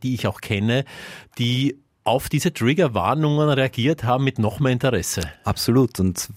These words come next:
Speaker 2: ja, mir ist es genauso gegangen in der Videothek.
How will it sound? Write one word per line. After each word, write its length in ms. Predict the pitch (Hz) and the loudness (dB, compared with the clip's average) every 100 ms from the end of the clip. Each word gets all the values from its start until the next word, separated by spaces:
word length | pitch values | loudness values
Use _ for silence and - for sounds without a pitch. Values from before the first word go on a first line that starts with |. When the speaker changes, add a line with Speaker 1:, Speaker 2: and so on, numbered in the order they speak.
| - | -8
Speaker 2:
ja, 280 | 95 101 113 | 2 4 4
mir 160 | 95 101 | 4 4
ist 80 | 110 | 4
es 100 | 104 | 2
genauso 380 | 110 95 113 117 | 4 4 4 2
gegangen 320 | 101 95 95 | 2 4 4
in 80 | 95 | 4
der 140 | 95 | 4
Videothek. 560 | 95 95 98 95 107 | 2 2 2 2 2